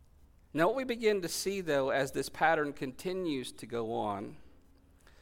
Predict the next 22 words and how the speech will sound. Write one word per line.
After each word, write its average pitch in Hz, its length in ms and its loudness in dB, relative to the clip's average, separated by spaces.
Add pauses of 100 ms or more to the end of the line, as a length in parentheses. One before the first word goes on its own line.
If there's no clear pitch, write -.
(400)
verses 139 340 0
twenty-five 175 600 2
through - 140 -6
twenty-eight, 131 720 -2 (1800)
Omri 170 640 4 (760)
did 160 200 2
what 156 160 2
was 131 240 -2
evil 185 420 0
in 151 100 4
the 147 60 -4
sight 147 300 4
of 147 100 -2
the 165 80 -2
Lord, 113 440 -4 (680)
and 123 160 -6
he 143 180 -4
did 127 260 -2
more 147 300 2
evil 131 460 -2
than 113 180 -4
all 117 680 0